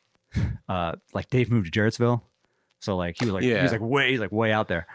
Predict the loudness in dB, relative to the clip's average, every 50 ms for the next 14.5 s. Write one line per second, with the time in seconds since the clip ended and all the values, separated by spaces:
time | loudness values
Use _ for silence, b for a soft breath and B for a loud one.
0 | B B B B B -4 -2 0 0 0 -2 -2 0 2 2 2 2 2 0 0
1 | 2 2 4 4 4 2 0 -2 -4 -4 -2 -2 0 2 2 2 0 0 0 -2
2 | -2 -2 -4 -4 -6 -6 -4 -4 -4 -2 2 4 6 6 6 6 4 4 2 2
3 | 2 4 4 4 6 6 4 4 4 2 2 2 2 2 2 2 0 0 -2 -4
4 | -4 -2 -2 -2 0 0 0 0 0 2 2 2 2 2 2 0 -2 0 -2 -2
5 | -2 -2 -2 -4 -2 0 2 4 4 4 4 4 2 2 2 2 2 0 -2 -2
6 | b b b b b b b b b b _ _ -2 0 2 2 2 4 2 2
7 | 2 2 0 0 2 2 2 2 0 0 -2 -2 -2 -2 -2 -2 -4 -4 -4 -4
8 | -4 -4 -4 -6 -6 -4 -2 0 0 0 0 0 -2 -4 -4 -4 -4 -2 -4 -4
9 | -6 -10 -10 -8 -6 -6 -6 -6 -6 b b b b b b b -6 -4 -4 -4
10 | -6 -6 -2 2 2 4 4 6 6 6 4 4 4 4 2 2 2 2 0 0
11 | 0 2 2 2 4 2 2 0 0 -2 -4 -4 -2 -4 -4 -4 -4 -4 -2 -2
12 | -4 -4 -2 -2 -2 -2 -2 0 0 2 2 0 0 -2 _ -6 -6 -4 -2 0
13 | 0 0 0 -2 -2 -2 -2 -2 -2 -2 -4 -4 -6 B B B B B B B
14 | B -6 -2 0 0 2 2 0 -2 -4